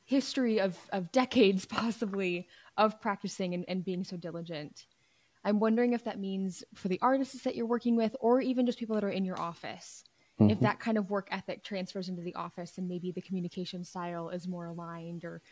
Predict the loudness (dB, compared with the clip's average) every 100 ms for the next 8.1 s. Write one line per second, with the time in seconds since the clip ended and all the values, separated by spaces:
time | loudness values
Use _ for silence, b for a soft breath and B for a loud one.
0 | b b -2 2 2 2 2 4 4 2
1 | 0 -2 -4 -4 -2 -4 -4 -2 0 4
2 | 4 4 0 0 0 -2 -8 -18 -20 _
3 | _ 8 10 8 4 0 0 0 _ -2
4 | 0 0 0 0 2 4 4 0 -2 -4
5 | -2 -4 -4 -8 -8 -12 -8 -2 -2 0
6 | -2 -4 _ _ -4 2 2 0 -6 -4
7 | -4 -6 -12 -16 -16 -18 -14 4 6 8
8 | 6